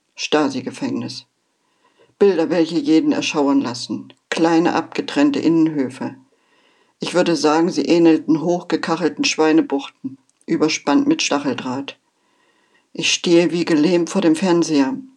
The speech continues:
Eine Toreinfahrt mit Ampel. Es ist einige Jahre her, als ich genau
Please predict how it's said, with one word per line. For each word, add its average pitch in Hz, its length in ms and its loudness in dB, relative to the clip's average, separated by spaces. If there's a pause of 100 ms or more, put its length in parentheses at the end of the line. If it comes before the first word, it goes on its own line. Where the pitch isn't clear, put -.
(360)
Eine 156 300 4
Toreinfahrt 147 920 0
mit 139 200 -4
Ampel. 147 400 0 (400)
Es 160 220 -6
ist - 180 -8
einige 180 340 0
Jahre 160 340 2
her, 170 360 0
als 143 220 -4
ich - 180 -10
genau 180 680 2